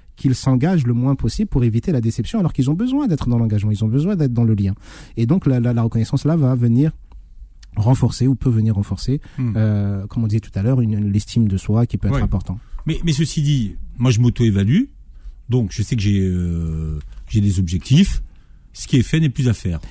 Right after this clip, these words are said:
Speaker 1: Oui,
Speaker 2: Si c'est
Speaker 1: mais
Speaker 2: fait,
Speaker 1: voilà, moi, il faut penser.
Speaker 2: si c'est fait, si
Speaker 1: C'est
Speaker 2: c'est fait, c'est fait.
Speaker 1: Ouais.
Speaker 2: Et à ce moment-là,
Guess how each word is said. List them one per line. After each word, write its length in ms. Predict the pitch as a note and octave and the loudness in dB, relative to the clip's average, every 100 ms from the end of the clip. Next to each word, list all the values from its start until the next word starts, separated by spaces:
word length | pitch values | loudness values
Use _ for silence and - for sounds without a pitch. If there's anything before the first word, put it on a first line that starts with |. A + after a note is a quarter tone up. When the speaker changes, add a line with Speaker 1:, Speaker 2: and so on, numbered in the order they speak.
| - - | -10 2
Speaker 1:
Oui, 140 | D#3+ | 4
Speaker 2:
Si 160 | A#3+ A3 | 4 0
c'est 140 | - | -2
Speaker 1:
mais 60 | C#3 | 0
Speaker 2:
fait, 40 | D3 | 2
Speaker 1:
voilà, 260 | F3 F3 | 2 2
moi, 120 | C3+ C#3 | 0 -2
il 20 | |
faut 120 | C#3+ | -2
penser. 280 | D3+ D3+ C3+ | -2 0 2
Speaker 2:
si 60 | |
c'est 80 | B2 | 0
fait, 220 | C#3 C3+ - - | -2 -6 -8 -18
si 200 | - - | -12 -4
Speaker 1:
C'est 100 | F#3+ - | 0 0
Speaker 2:
c'est 60 | |
fait, 360 | B2 D#3 B2 F2+ - - - | 0 -2 -2 -4 -10 -18 -20
c'est 280 | - - C3+ | -12 -6 -6
fait. 320 | - C#3 C4 - | -2 -4 -4 -6
Speaker 1:
Ouais. 320 | A2 A2+ A3 - | -4 -2 -4 -4
Speaker 2:
Et 60 | B2+ | -2
à 60 | A#2+ | -2
ce 60 | - | 0
moment-là, 580 | A#2+ A#2+ B2+ A#2 G2 | 0 2 2 0 -2